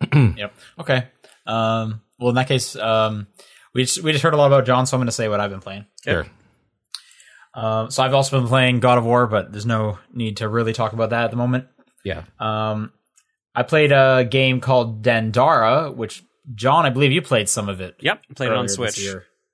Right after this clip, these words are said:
Speaker 2: Yeah, I, I've been playing it on the phone.
Speaker 1: Right, okay.
Speaker 2: Um,
Speaker 3: So, yeah, now I'm interested about that, 'cause the control scheme's weird enough as it is on the Switch, so I'm curious how it is on the phone.
Speaker 2: Yeah,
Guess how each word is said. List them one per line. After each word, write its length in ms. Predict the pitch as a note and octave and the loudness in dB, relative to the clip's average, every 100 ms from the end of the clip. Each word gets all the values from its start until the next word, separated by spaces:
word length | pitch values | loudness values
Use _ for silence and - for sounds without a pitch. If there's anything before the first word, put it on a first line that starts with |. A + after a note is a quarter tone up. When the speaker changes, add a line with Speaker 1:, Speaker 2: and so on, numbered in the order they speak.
| _ _ _ | _ _ _
Speaker 2:
Yeah, 220 | A2 A2+ | -4 -4
I, 340 | F#2+ - - A#2+ | -2 -8 -4 -2
I've 140 | C3 | 0
been 260 | C#3 C3+ C3 | 2 2 0
playing 280 | - C3+ B2 | 0 0 2
it 80 | A#2+ | 2
on 100 | A2 | 0
the 60 | G2+ | -4
phone. 560 | - C#3 C3 G#2+ C3 - _ _ _ _ _ _ - _ _ _ _ - | -2 2 2 0 -4 -10 _ _ _ _ _ _ -20 _ _ _ _ -4
Speaker 1:
Right, 440 | A2 A#2 E2+ - - | 0 0 -2 -8 -8
okay. 320 | A#2 A2+ G#2 | -6 -4 -4
Speaker 2:
Um, 120 | D3+ - _ _ _ - | -6 -12 _ _ _ -12
Speaker 3:
So, 240 | - C3+ | -6 -2
yeah, 160 | C3 C#3+ | 0 0
now 160 | C#3+ D#3+ | 0 0
I'm 120 | G#3+ | -2
interested 280 | F#3 F3+ D#3+ | -4 -4 -2
about 140 | D3+ | 0
that, 200 | D3 C3+ | 2 0
'cause 140 | - B2+ | -2 -8
the 80 | C#3+ | -6
control 340 | D3+ - G#3 | -4 -2 -4
scheme's 340 | G#3 G#3+ F3+ | -2 -4 -4
weird 300 | A#2+ C#3+ F#3+ E3 | -8 -8 -6 -2
enough 320 | D3+ E3 D#3 | 0 0 -2
as 160 | C#3 | -4
it 80 | B2+ | -2
is 160 | C3 C#3+ | -2 -2
on 320 | G#2+ A#2 B2 | -4 -4 -4
the 60 | G#2 | -4
Switch, 600 | - - G#2 C3+ - - | -6 -6 -4 -4 -4 -4
so 100 | C#3+ | -2
I'm 120 | D3 | -4
curious 340 | - E3 D#3 D3 | -4 -2 -2 -2
how 160 | C3 | -4
it 60 | B2 | -4
is 100 | A#2 | -6
on 60 | |
the 80 | G#2 | -10
phone. 480 | - - A#2 F#2+ - _ _ _ _ _ _ _ _ _ _ _ | -14 -10 -10 -10 -14 _ _ _ _ _ _ _ _ _ _ _
Speaker 2:
Yeah, 360 | A#2+ D3+ C3+ | 0 0 2